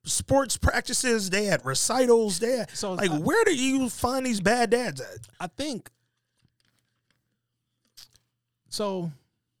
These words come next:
Speaker 2: we are looking at it from our lens. Um,
Speaker 1: True.
Speaker 2: And we look, we grow up, I grew up around the opposite.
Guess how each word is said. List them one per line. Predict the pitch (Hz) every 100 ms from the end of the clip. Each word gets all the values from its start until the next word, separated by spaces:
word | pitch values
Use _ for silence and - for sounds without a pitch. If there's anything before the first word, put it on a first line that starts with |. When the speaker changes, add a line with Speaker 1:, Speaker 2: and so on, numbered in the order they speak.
| _ _ _ _
Speaker 2:
we | 185
are | 208 175
looking | 165 156
at | 147 143
it |
from | 135 127
our | 135
lens. | 123 113 110 120 - - _ _ - _
Um, | 123
Speaker 1:
True. | - 220 131 120
Speaker 2:
And | 131 131
we | 156
look, | 147 143
we | 135 156
grow | 135 143 135
up, | 131 - _ _ _ _ _ _ _ _ -
I | 202
grew | 165 143
up | 123
around | 131 123
the | 120 120
opposite. | 123 143 - 123 131